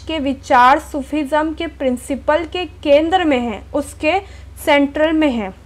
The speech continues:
Next है Sufism also lays stress on self discipline and considers sense of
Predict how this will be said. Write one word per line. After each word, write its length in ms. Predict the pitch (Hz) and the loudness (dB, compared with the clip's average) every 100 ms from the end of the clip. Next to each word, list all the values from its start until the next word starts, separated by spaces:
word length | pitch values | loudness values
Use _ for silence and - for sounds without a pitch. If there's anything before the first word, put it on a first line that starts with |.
| - - - | -20 -20 -4
Next 440 | 262 277 - - | 2 2 0 -4
है 200 | 277 285 - - - - - - | -2 -2 -4 -16 -20 -20 -20 -6
Sufism 580 | 330 302 381 339 381 415 330 - | -6 -2 0 2 2 2 2 4
also 380 | 302 285 - 370 359 | 6 4 0 -2 0
lays 440 | 294 285 330 330 - - 285 | 4 2 2 -6 -14 -10 -10
stress 520 | - - 302 320 311 - | -8 0 2 2 -2 -2
on 280 | - 277 294 330 - - - - | 4 4 4 -2 -12 -20 -20 -6
self 300 | 330 349 392 415 | 0 0 0 -2
discipline 600 | 302 294 269 - 262 302 339 - - | -4 -4 -8 -4 -2 -2 -4 -4 0
and 400 | 269 269 294 - - - - 285 | 2 4 0 -4 -12 -20 -4 0
considers 760 | 285 285 370 302 262 269 - - - - - | 0 -2 -2 4 4 4 0 -14 -20 -20 -4
sense 340 | 277 302 - 294 | 0 0 -2 4
of 280 | 262 285 | 4 4